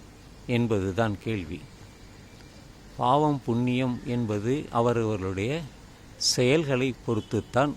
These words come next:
அமைகிறது. நல்லது செய்தால் நன்மை வரும்,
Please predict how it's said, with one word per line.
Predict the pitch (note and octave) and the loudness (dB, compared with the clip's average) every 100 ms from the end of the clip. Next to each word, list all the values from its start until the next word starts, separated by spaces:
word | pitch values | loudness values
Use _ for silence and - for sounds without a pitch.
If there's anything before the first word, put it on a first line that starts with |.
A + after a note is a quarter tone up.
| - | -4
அமைகிறது. | A#2 A2 F#2 F#2 E2 D#2+ G2 E2+ - - - - - - - - - - - - - - - - - | -2 0 -2 -4 -4 -2 -2 -2 -8 -18 -20 -20 -20 -20 -20 -20 -20 -20 -20 -20 -20 -20 -20 -20 -10
நல்லது | - A#2 C3 D#3 C#3+ C3+ | -2 2 4 6 4 4
செய்தால் | A#2+ A2+ G#2+ A#2 D3+ F3+ - - - - - - - | 2 2 4 4 4 0 -10 -16 -20 -20 -18 -18 -6
நன்மை | A#2+ A2+ C3 B2+ A2 - - A#2+ | 0 2 4 2 0 -8 -10 -2
வரும், | G2+ F2+ E2 | 0 0 -4